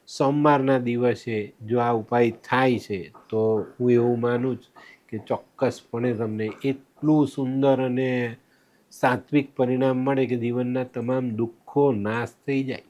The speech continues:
તો મિત્રો, બહુ સરસ વાતો છે અને જીવનમાં જોડવા જેવી વાતો છે, તો ચોક્કસ આ ઉપાય કરજો. હવે ઘણા કહે છે કે, "સાહેબ, ના મળ્યું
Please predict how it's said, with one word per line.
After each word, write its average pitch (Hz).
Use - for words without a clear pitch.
તો 110
મિત્રો, 110
બહુ 120
સરસ 123
વાતો 117
છે 156
અને 113
જીવનમાં 117
જોડવા 113
જેવી 120
વાતો 120
છે, 180
તો 104
ચોક્કસ -
આ 120
ઉપાય 120
કરજો. 147
હવે 139
ઘણા 135
કહે 139
છે 135
કે, 127
"સાહેબ, 127
ના 120
મળ્યું 110